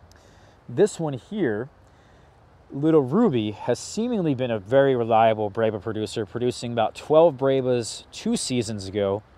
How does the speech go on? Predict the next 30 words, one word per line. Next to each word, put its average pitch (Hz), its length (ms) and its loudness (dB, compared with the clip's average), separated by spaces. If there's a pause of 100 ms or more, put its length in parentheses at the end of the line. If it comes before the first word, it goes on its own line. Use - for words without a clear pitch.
(720)
I 135 120 2
think - 240 -4
I 196 80 6
may 160 140 2
have 170 120 4
gotten 143 260 2
a 123 60 -6
few - 380 -8
last 143 560 0
year, 208 240 -6 (160)
but 139 120 -4
not 156 320 -2
many. 151 420 -2 (500)
And 139 160 -4
now 165 180 2
this 151 380 -2
year, 117 160 0
actually, 107 440 -2
it's - 160 -12
not 131 300 -2
producing 110 560 -8 (580)
any 165 240 2
Breva. 90 380 -6
So 135 320 6 (1120)
is 196 220 10
this 202 220 4
a 180 40 4
reliable 160 480 8
Breva 131 300 2
producer? 185 480 -2